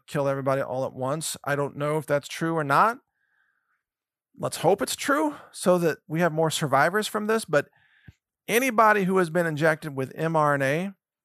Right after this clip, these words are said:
is going to experience some degree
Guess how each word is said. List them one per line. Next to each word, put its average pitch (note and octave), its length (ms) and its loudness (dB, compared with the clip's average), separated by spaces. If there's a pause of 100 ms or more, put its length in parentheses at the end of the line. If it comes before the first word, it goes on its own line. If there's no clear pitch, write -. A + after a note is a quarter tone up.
(720)
is D3+ 200 -2
going E3 320 0
to D3 360 -2
experience D3 840 -2
some E3+ 760 0
degree C#3 560 -6